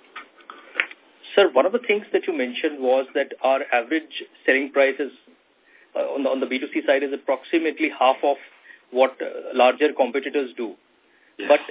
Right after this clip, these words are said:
Speaker 1: if I were to adjust those larger competitors' figures for electronic items like televisions and laptops and all, for the rest of the basket, their A S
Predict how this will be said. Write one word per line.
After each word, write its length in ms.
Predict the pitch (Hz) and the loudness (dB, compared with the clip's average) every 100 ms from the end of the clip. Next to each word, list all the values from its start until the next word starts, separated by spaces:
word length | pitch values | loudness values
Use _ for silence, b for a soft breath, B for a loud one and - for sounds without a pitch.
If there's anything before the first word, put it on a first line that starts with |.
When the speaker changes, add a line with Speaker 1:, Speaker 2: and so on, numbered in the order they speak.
| - | -6
Speaker 1:
if 140 | 202 | 0
I 80 | 214 | 2
were 120 | 208 | 2
to 340 | 202 220 220 208 - - | 0 -2 -4 -8 -12 -6
adjust 720 | 135 135 185 190 - - 147 | -6 0 -2 -2 -14 -12 -8
those 220 | 147 160 165 - | -2 0 -2 -2
larger 260 | 120 123 156 | -2 0 -2
competitors' 480 | 135 127 143 156 156 | -4 -6 -4 -2 -4
figures 280 | - 127 147 147 | -6 -2 -2 0
for 260 | 151 147 143 b b b | 2 2 0 b b b
electronic 520 | 160 160 160 147 151 143 | -2 -2 2 0 2 0
items 340 | 135 143 135 | -2 -2 -8
like 220 | 135 120 | -6 -6
televisions 640 | 135 143 143 135 143 147 123 | -2 -2 -2 -4 -6 -6 -6
and 200 | 113 101 - _ _ _ _ - | -6 -8 -18 _ _ _ _ 0
laptops 500 | 127 127 - 143 - | 2 2 4 4 4
and 140 | 131 | -4
all, 260 | 120 120 107 _ _ _ _ _ | -2 -4 -6 _ _ _ _ _
for 100 | 160 | 0
the 100 | - | 0
rest 200 | 269 - | -2 -4
of 60 | 214 | -4
the 80 | |
basket, 460 | 196 151 143 202 170 | 2 2 0 -4 -4
their 220 | 143 180 | 0 0
A 120 | 180 | 2
S 80 | 170 | 0